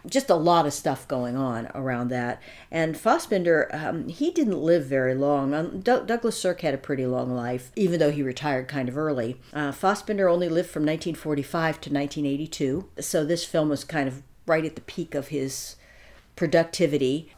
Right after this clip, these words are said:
Fassbinder made forty-four films in an eighteen-year career, which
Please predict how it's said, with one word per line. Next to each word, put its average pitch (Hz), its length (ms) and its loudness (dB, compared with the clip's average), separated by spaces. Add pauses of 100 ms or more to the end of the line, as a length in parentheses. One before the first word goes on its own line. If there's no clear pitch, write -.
Fassbinder 190 580 2
made 160 520 0
forty-four 196 720 4
films 156 480 0
in 143 220 0
an 143 120 -2
eighteen-year 147 560 -4
career, 127 500 -2
which 143 380 -6